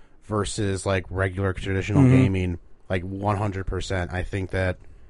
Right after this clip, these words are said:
Speaker 1: if this is implemented right and gets the proper support from
Speaker 2: Mm-hmm.
Speaker 1: proper games,
Speaker 2: That's always the problem.
Speaker 1: That's the pr-, that's the biggest, that's the only,
Speaker 2: Yeah.
Speaker 1: that's the only obstacle. And I think, honestly, that's not a bad obstacle. If I'm thinking it just has to be supported by third parties.
Speaker 2: Yeah.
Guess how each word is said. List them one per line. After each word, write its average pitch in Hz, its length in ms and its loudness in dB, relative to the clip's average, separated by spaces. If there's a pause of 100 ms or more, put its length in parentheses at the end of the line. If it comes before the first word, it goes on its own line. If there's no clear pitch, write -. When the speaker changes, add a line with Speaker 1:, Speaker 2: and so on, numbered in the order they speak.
(480)
Speaker 1:
if 110 200 0
this 113 180 -2
is 113 100 -4
implemented 110 420 -2
right 101 340 0
and 104 120 -2
gets 101 160 -4
the 101 100 -4
proper 98 320 -2
support 95 520 -2
from 135 140 8
Speaker 2:
Mm-hmm. 123 160 6
Speaker 1:
proper 101 400 2
games, 98 580 -2 (420)
Speaker 2:
That's - 100 -14
always 95 220 -4
the - 80 -16
problem. 92 400 -6 (120)
Speaker 1:
That's 104 180 0
the - 80 -2
pr-, - 120 -4
that's 110 220 0
the 120 100 -2
biggest, 117 320 2
that's 120 160 0
the 131 120 0
only, 123 180 4
Speaker 2:
Yeah. - 100 4
Speaker 1:
that's 127 180 -2
the 131 80 2
only 127 260 2 (100)
obstacle. 110 640 4 (120)
And 120 120 0
I 131 80 4
think, 170 340 2
honestly, 175 560 2 (800)
that's 110 160 0
not 147 120 4
a 131 40 0
bad 107 220 2
obstacle. 95 560 -2 (200)
If 110 160 0 (120)
I'm 120 180 4
thinking 113 500 0
it 113 100 -6
just 113 200 -4
has 113 200 0
to 117 40 -8
be 110 160 -2
supported 104 420 0
by 101 120 0
third 104 200 -4
parties. 101 460 0
Speaker 2:
Yeah. 117 260 4